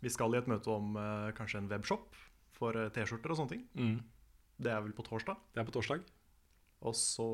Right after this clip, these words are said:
Speaker 1: eh, ja, vi har egentlig sagt ja til å møte mye forskjellig.
Speaker 2: Massevis. Eh, så, så vi, eh, s-, vi sier ikke nei til noen akkurat nå. Så derfor så blir det mange møter.
Speaker 1: Mm.
Speaker 2: Eh, og det tar jo selvfølgelig mye tid.
Speaker 1: Ja.
Speaker 2: Så en av de tingene vi har, eh, snakket med de som har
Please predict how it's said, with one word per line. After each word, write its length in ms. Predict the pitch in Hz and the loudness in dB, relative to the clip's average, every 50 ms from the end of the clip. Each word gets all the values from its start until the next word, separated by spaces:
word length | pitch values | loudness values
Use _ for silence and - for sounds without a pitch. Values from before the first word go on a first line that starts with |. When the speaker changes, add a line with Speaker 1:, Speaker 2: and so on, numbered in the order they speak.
| 110 110 110 110 107 | 0 -2 -2 -4 -4
Speaker 1:
eh, 300 | 107 104 104 104 101 101 104 - - - - _ - - - - - - - - | -4 -6 -6 -6 -8 -8 -10 -14 -20 -20 -20 _ -20 -20 -20 -20 -20 -16 -8 -2
ja, 80 | - - 202 196 | -2 -2 0 4
vi 60 | 127 | 6
har 100 | 135 180 | 8 8
egentlig 180 | 170 135 139 135 | 6 6 4 2
sagt 200 | - 139 - - | 2 0 2 2
ja 160 | 117 104 101 | 2 4 4
til 140 | - - 131 | 4 2 2
å 20 | 117 | 2
møte 240 | 98 - - 104 | 2 0 -2 -2
mye 160 | 110 107 101 - | -2 -2 -2 -2
forskjellig. 320 | 107 - 107 104 120 123 - - - - - - - - | -2 -2 -2 -2 -2 -4 -6 -12 -20 -20 -20 -8 0 2
Speaker 2:
Massevis. 560 | 151 143 - - 113 120 147 139 - - - - - - - - - | 4 4 6 6 8 6 6 6 4 0 -4 -8 -14 -16 -16 -12 -8
Eh, 340 | 127 123 120 123 120 120 120 | -4 0 2 2 4 4 4
så, 640 | 117 117 139 131 123 123 123 123 123 123 123 123 123 | 4 6 6 8 8 10 10 10 10 8 8 8 6
så 160 | - - 143 | 4 2 4
vi, 160 | 139 143 139 139 143 143 139 139 143 - - - - - - - - | 8 10 10 10 10 10 6 4 0 -12 -16 -18 -18 -20 -18 -10 -4
eh, 260 | 139 135 131 127 127 | 0 2 2 4 4
s-, 160 | 131 123 - - | 2 2 0 0
vi 140 | - 139 | 0 2
sier 160 | - - 139 107 | 4 4 4 4
ikke 180 | 98 - 135 123 | 4 4 2 2
nei 180 | 107 87 85 | 2 2 0
til 160 | 92 - 123 | 0 -2 -2
noen 200 | 120 113 95 92 | 0 0 0 -2
akkurat 300 | 95 90 - 113 104 95 | -2 -4 -4 -6 -4 -4
nå. 100 | 127 127 - - - | -4 -6 -6 -8 -12
Så 100 | - - 127 | -8 -4 -2
derfor 180 | 117 98 123 120 | 0 0 2 2
så 80 | 131 120 | 2 2
blir 160 | 113 110 104 | 2 2 2
det 60 | 107 | 4
mange 160 | 117 110 110 120 | 2 2 4 4
møter. 340 | 123 110 - - 139 - - - - - - - | 2 2 2 2 0 0 -2 -10 -18 -14 -6 -2
Speaker 1:
Mm. 240 | 160 147 123 101 - - - | 2 2 2 2 0 -2 -2
Speaker 2:
Eh, 140 | 113 113 113 | 0 2 2
og 80 | 120 120 | 2 2
det 140 | 120 120 | 0 0
tar 180 | - - 92 87 | -2 -4 -4 -2
jo 60 | 98 | -2
selvfølgelig 380 | 98 - 98 92 95 87 92 95 | -2 -2 -2 -2 -2 -2 -2 -2
mye 120 | 95 87 - | -2 -2 -2
tid. 200 | 85 82 82 - - - - - - | -4 -6 -6 -10 -18 -20 -20 -12 -6
Speaker 1:
Ja. 120 | - - - - - - | -6 -6 -6 -6 -18 -10
Speaker 2:
Så 140 | - - 131 | -2 0 2
en 100 | 120 123 | 2 4
av 80 | 131 135 | 2 2
de 120 | - 131 | 2 2
tingene 200 | 110 104 104 113 | 2 2 2 2
vi 100 | 117 131 127 | 2 2 4
har, 140 | 120 120 117 | 4 4 4
eh, 180 | 123 123 120 | 4 4 2
snakket 320 | 117 120 135 107 - 107 107 | 2 0 -2 -2 -2 -2 0
med 220 | 110 113 113 113 | 2 2 2 2
de 100 | 113 101 | 2 2
som 180 | 95 - 117 113 | 0 0 0 0
har 160 | 110 110 107 | 2 2 2